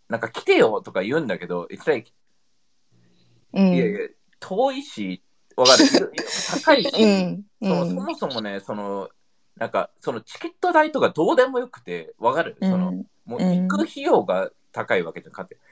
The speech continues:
Speaker 1: だから、
Speaker 2: うん。
Speaker 1: そういう意味では、なんか、なんか、俺もエヌエフティー設計して、こう、いろいろ考えたりしてるけど、いろんなプロジェクトとかもね、見ながらね。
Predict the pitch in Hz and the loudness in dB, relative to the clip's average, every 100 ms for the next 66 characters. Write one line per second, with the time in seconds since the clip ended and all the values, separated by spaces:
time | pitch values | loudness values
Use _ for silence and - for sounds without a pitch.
0 | _ _ _ _ 123 110 92 196 180 180 | _ _ _ _ -2 0 0 2 2 0
1 | 185 226 - - 277 294 294 285 185 98 | -6 -16 -18 -12 -12 -10 -12 -10 -6 -2
2 | 104 110 101 98 95 90 90 87 - _ | 0 0 0 -2 -8 -12 -10 -8 -10 _
3 | _ _ _ _ _ _ _ _ _ _ | _ _ _ _ _ _ _ _ _ _
4 | _ _ 120 123 110 - _ _ - - | _ _ -14 -10 -8 -8 _ _ -20 -10
5 | 143 175 170 180 220 - 240 - 175 - | -6 -4 -4 -4 -6 -8 -10 -10 -14 -8
6 | 185 180 - 185 160 - _ _ 123 123 | -6 -6 -6 -2 -2 -4 _ _ -4 0
7 | 147 156 160 170 165 165 147 107 101 - | 2 2 0 0 2 0 0 -4 -6 -8
8 | 104 95 - - 101 95 90 95 95 98 | -8 -8 -12 -12 -8 -4 -4 -4 -4 -6
9 | 95 92 98 95 - 92 85 73 78 92 | -6 -6 -6 -8 -8 -10 -8 -10 -8 -8
10 | 90 90 82 80 - 180 180 175 180 | -4 -4 -2 -4 -4 -2 -2 -2 -8